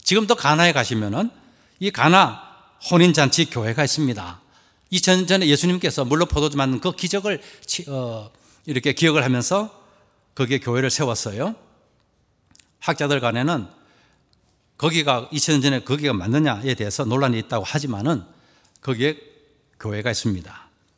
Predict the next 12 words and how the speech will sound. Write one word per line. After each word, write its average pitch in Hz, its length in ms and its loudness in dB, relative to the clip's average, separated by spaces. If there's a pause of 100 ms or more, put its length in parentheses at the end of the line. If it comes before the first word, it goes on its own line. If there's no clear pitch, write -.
(460)
근데 196 180 -4
그 - 40 -18
교회 180 160 6
안에 170 160 6
들어가면은 120 720 0 (1040)
오늘 131 200 -2
본문에 139 300 4
나오는 120 220 2
것처럼 139 360 -4
항아리가 143 380 0
쭉 110 220 -6
있고, 185 420 -6